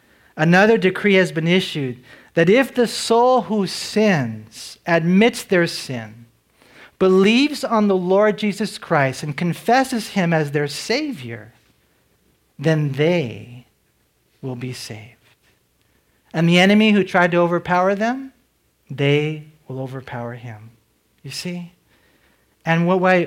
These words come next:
what, what we see, and you guys, you know, I know most of you here are Christians, maybe all of you are, but if there's anyone here who's not, then today's the day.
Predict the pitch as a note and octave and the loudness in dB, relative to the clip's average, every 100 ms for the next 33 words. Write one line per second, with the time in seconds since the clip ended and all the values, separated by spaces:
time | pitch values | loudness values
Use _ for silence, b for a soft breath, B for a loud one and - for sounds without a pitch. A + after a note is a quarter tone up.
0 | - E3+ F3 E3+ F3 F#3 - F#3 F#3 E3 | -2 -4 -2 -2 -2 -4 -2 2 2 2
1 | D#3+ E3+ E3 - - F3 F3 E3+ F3 F3 | 2 2 0 -4 -8 -2 0 0 0 0
2 | F3 F3+ E3 F3 C#3+ - F#3+ F#3 G3 F3+ | -2 -4 -2 -2 -2 -2 -2 -2 -6 -6
3 | - - D#3 E3 D#3 D#3+ E3 D#3+ E3 F3+ | -10 -14 -8 -4 -2 0 0 -2 -2 0
4 | D#3+ D3 C#3+ D#3+ D#3+ E3+ F3 F3 E3 F3+ | -2 -4 -6 -6 -6 -6 -4 -4 -4 -6
5 | E3+ C#3 C#3+ C#3+ F3+ G3 - _ b b | -8 -12 -8 -6 -6 -10 -16 _ b b
6 | b b b b _ - D3+ D3+ D#3 C#3 | b b b b _ -6 -6 -6 -6 -4
7 | D3+ D3 E3+ E3 D#3 G3+ D#3 | -4 -6 -10 -10 -14 -14 -16